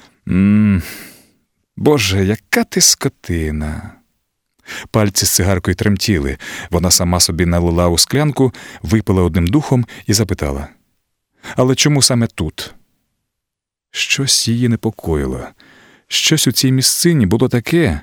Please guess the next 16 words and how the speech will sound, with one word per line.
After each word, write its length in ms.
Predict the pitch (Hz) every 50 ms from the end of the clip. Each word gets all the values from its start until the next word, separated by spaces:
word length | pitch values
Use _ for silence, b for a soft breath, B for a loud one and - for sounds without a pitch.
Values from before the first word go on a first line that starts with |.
| _ b b b b b b
що 340 | b - - - - - 120
її 320 | 123 120 120 123 147 156
тривожило 680 | - - 107 110 110 139 165 160 135 139 131 131 135 -
і 80 | 131 120
відлякувало. 720 | 139 127 120 123 113 78 73 - - 69 64 64 65 64 - _ _ _ _ _ B B B B B B
Вона, 180 | 95 95 107 101
очевидно, 520 | 98 - - 101 101 95 95 101 101 92
підозрювала, 680 | - 104 82 92 95 101 95 98 92 92 92 92 95 90
що 240 | - - - - 87
тут 240 | - - 98 92 -
криється 460 | - 90 90 92 92 - - - 90
щось 440 | - - - - 101 90 - - B B B B B
глибше, 640 | 76 71 82 101 120 131 120 - - - - 85
таємне 680 | - - 80 78 78 98 120 127 113 87 73 73 71 71 -
і 120 | - 95 -
потойбічне, 840 | - 92 - - 98 98 107 143 143 - - - 71 67 64